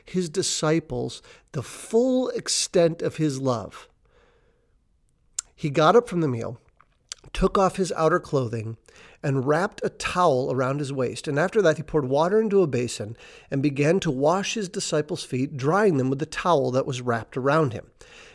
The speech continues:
And he came to Simon Peter, who said to him, "Lord, are, are you gonna wash my feet?" And, and Peter, uh, and Jesus replied, "Y-, you don't realize now what I'm doing, but later you'll understand," <laughs> which I love. Um, and, and Peter said, "No, you shall never wash my feet."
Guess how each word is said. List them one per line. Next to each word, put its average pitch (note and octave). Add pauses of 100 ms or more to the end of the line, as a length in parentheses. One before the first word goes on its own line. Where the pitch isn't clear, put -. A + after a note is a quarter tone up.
(120)
And C3+
he C#3+
came D3
to D3
Simon D3
Peter, D3
who C#3
said D#3
to C#3+
him, C#3
"Lord, D#3+
are, C#3+ (180)
are D3+
you D#4
gonna F#4+
wash G3
my F#3
feet?" C#4+ (520)
And, D3+
and D3+
Peter, D3+ (240)
uh, C3+
and C3
Jesus D#3
replied, C#3
"Y-, E3
you G3
don't D4
realize C#3+
now D3+
what C3
I'm B2
doing, C3
but D3
later G#3+
you'll A#2+
understand," A2
<laughs> -
which - (100)
I G#3
love. C3+ (480)
Um, E3+
and, E3
and E3
Peter D#3
said, C3+
"No, E3
you G3
shall E3
never C#3+
wash A2+
my A2
feet." -